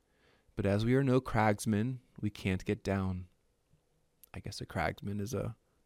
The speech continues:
rock climber. <laughs> "We must go a long way around, five miles maybe. At many points during that detour,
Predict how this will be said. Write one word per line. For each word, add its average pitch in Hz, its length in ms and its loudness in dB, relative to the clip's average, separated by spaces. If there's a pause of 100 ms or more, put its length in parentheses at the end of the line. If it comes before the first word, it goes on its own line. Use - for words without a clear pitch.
(140)
rock 101 240 -2 (100)
climber. 139 640 -6 (640)
<laughs> - 720 -14
"We 120 80 6
must 131 240 4
go 143 180 2 (380)
a 113 40 4
long 120 380 6
way 113 160 10
around, 113 480 6 (380)
five 113 340 0
miles 123 360 4
maybe. 92 400 0 (600)
At 107 120 2
many 123 180 4
points 110 440 2
during 101 340 2
that - 280 -4
detour, 123 640 -2